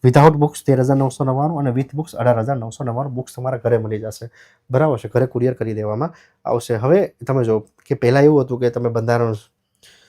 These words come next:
ભૂગોળ છે, ઇતિહાસ છે, કલ્ચર છે, આવા વિષય તૈયાર કરીને જતા, <clears throat> તો ક્યાંક ને ક્યાંક માર્ક સારા એવા તમે ગેઇન કરતા, પણ અત્યારે જે છેલ્લે એસ ટી આઈ નું પેપર લેવાનું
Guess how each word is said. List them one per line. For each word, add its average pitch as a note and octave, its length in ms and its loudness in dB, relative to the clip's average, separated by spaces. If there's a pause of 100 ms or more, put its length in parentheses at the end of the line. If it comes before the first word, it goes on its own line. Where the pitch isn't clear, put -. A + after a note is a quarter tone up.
(200)
ભૂગોળ A#2+ 280 4
છે, - 160 -8
ઇતિહાસ B2 480 -2
છે, A#2+ 40 -6
કલ્ચર B2 380 -4
છે, A#2+ 120 -8
આવા C3+ 160 2
વિષય C3 240 -2
તૈયાર B2+ 200 -2
કરીને C3+ 220 -2
જતા, B2 340 -2 (380)
<clears throat> E3 340 6
તો D3 200 6
ક્યાંક - 300 -2
ને C#3 120 0
ક્યાંક C#3 440 -4
માર્ક B2 300 0
સારા B2+ 280 2
એવા C3 180 4
તમે C3 260 -4
ગેઇન B2 220 -2
કરતા, C3+ 280 -2
પણ B2 80 -6
અત્યારે D#3+ 400 0
જે E3 100 0
છેલ્લે D#3+ 260 0
એસ C#3+ 140 -2
ટી D#3+ 100 -4
આઈ D3+ 60 2
નું D3 100 -2
પેપર B2 240 -4
લેવાનું A2+ 380 -6